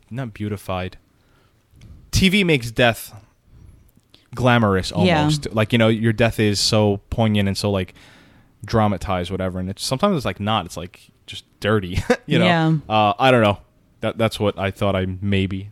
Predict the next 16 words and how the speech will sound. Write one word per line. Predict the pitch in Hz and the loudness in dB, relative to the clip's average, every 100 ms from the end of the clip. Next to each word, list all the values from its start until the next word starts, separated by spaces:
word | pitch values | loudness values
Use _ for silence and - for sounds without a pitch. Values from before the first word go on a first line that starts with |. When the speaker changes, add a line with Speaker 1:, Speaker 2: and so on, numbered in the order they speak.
| _ - | _ 4
Speaker 2:
No, | 214 | 6
Speaker 1:
could | 214 | 6
Speaker 2:
that | 196 | 6
Speaker 1:
take | |
Speaker 2:
makes, | 202 202 | 4 2
Speaker 1:
from | 196 | 0
it. | 196 | 2
Speaker 2:
that | 180 | 4
makes | 185 - | 4 2
sense. | 180 165 151 - - _ - | 2 4 2 -4 -14 _ 2
Speaker 1:
Uh, | 113 110 | 4 6
our | 107 123 127 | 4 4 4
episode | 135 127 139 127 | 2 -2 0 0
starts | - 123 120 - | 0 0 0 2
out | 127 120 | 2 2
with, | 110 107 104 - - - | 2 -2 -2 -8 -18 -16